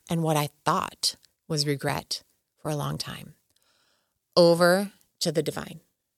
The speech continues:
to the universe, and they, in return, <laughs> they are paying me with the knowing,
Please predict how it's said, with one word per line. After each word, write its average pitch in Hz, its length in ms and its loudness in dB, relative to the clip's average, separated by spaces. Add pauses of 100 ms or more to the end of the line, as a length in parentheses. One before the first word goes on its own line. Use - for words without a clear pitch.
(640)
to 185 100 0
the 175 80 -2
universe, 202 680 0 (500)
and 208 300 2
they, 240 560 2 (240)
in 190 120 2
return, 196 560 -2 (640)
<laughs> - 500 -18
they 151 240 -6
are 160 80 -6
paying 151 440 -4
me - 320 -10 (580)
with 165 180 -2
the 160 100 2
knowing, 151 920 2